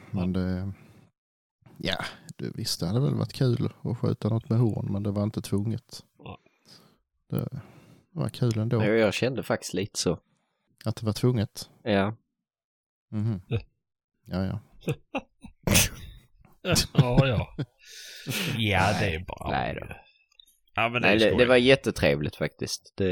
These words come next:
Speaker 1: Ja.
Speaker 3: det kan jag
Speaker 1: Ja,
Speaker 3: absolut
Speaker 1: verkligen.
Speaker 3: tänka mig att göra om.
Speaker 2: Ja.
Speaker 1: Mm.
Speaker 3: Det var skönt att komma iväg framför allt.
Speaker 1: Ja.
Speaker 2: Och storstadslivet.
Speaker 1: Precis.
Speaker 3: Exakt.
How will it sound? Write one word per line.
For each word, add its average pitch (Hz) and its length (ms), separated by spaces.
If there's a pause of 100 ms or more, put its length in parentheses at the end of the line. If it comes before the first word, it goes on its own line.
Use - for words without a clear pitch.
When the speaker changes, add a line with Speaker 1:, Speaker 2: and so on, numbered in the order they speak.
Speaker 1:
Ja. 87 540
Speaker 3:
det 95 60
kan - 160
jag 90 120
Speaker 1:
Ja, 87 40
Speaker 3:
absolut 90 240
Speaker 1:
verkligen. 95 220
Speaker 3:
tänka 92 140
mig 90 200
att 90 60
göra 90 120
om. 90 300 (460)
Speaker 2:
Ja. - 340 (280)
Speaker 1:
Mm. 110 160
Speaker 3:
Det 120 60
var 101 240
skönt 101 340
att 87 80
komma 90 320
iväg 87 520
framför - 400
allt. - 360 (1120)
Speaker 1:
Ja. 85 320 (560)
Speaker 2:
Och 117 80
storstadslivet. 90 920 (1600)
Speaker 1:
Precis. - 640
Speaker 3:
Exakt. - 360